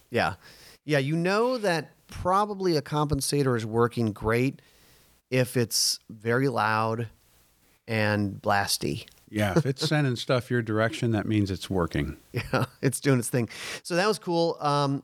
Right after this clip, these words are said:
Speaker 1: and then also the Response, which is their relatively new pistol caliber carbine, kind of an, kind of a,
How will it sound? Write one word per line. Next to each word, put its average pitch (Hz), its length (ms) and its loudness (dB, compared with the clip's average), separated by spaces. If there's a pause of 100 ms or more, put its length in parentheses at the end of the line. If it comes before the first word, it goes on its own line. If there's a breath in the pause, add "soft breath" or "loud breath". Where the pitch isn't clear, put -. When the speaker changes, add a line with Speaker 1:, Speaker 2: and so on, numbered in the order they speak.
Speaker 1:
and 156 140 0
then 175 80 2
also 202 280 0
the 165 100 2
Response, 131 640 0
which 131 180 -4
is 123 220 2
their 120 420 0 (640 soft breath)
relatively 160 460 2
new 127 540 2
pistol 135 280 -2
caliber 120 360 0
carbine, 110 840 0 (440 loud breath)
kind 147 160 -2
of 139 60 0
an, 135 220 0 (200)
kind 285 160 0
of 208 80 -4
a, 156 280 2